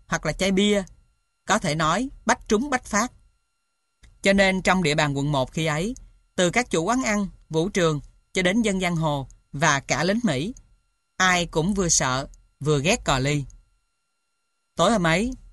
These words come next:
gần ngày lễ Noel, khi Cò Ly cùng bọn cận vệ đến vũ trường tự do nhảy đầm, thì ở bàn bên kia,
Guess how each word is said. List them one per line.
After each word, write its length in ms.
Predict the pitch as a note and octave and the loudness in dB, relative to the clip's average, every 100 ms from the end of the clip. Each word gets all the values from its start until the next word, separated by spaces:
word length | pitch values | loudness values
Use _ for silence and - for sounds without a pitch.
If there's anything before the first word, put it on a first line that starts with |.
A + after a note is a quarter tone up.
| - - | -14 -2
gần 280 | E3 E3 | 2 4
ngày 140 | D3+ C#3+ | 4 2
lễ 200 | C3+ E3+ | 2 2
Noel, 340 | F#3+ D#3+ D#3 D3+ - - - - - - _ _ _ _ | 2 2 0 -2 -6 -10 -12 -14 -18 -20 _ _ _ _
khi 140 | - A3 | -2 2
Cò 140 | F3 | 2
Ly 220 | E3+ F#3+ | 4 2
cùng 300 | F#3 F3 D3+ | 0 0 2
bọn 200 | C#3 C3+ | 2 0
cận 180 | C#3+ C#3+ | 0 -2
vệ 220 | C3+ B2+ | 0 0
đến 200 | D3 F#3 | 2 2
vũ 140 | F#3+ E3+ | 2 2
trường 220 | E3 C#3 | 0 0
tự 100 | C3 | 0
do 240 | C#3 D#3 | 2 2
nhảy 160 | D3+ C#3+ | 0 -2
đầm, 220 | E3 B2 - - _ _ _ _ - | -2 -2 -6 -16 _ _ _ _ -4
thì 140 | F3+ | 2
ở 100 | F3+ | 2
bàn 220 | G#3 E3+ | 2 2
bên 140 | F3 F3 | 0 -2
kia, 280 | F#3+ F3+ | -2 -2